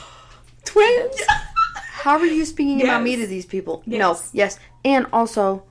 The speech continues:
Speaker 1: they're not nice to animals.
Speaker 2: Oh, yeah.
Speaker 1: Like,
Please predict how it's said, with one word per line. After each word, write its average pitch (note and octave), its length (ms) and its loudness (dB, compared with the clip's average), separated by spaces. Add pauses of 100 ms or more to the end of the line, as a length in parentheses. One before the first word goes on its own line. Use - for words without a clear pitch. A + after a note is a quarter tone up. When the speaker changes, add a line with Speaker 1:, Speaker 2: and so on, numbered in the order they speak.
(1160)
Speaker 1:
they're A3+ 200 0
not B3 320 0
nice G#3 300 -2
to - 260 -8
animals. F3 580 -4 (260)
Speaker 2:
Oh, F#3+ 720 -4
yeah. E3 400 -10
Speaker 1:
Like, G#3 160 0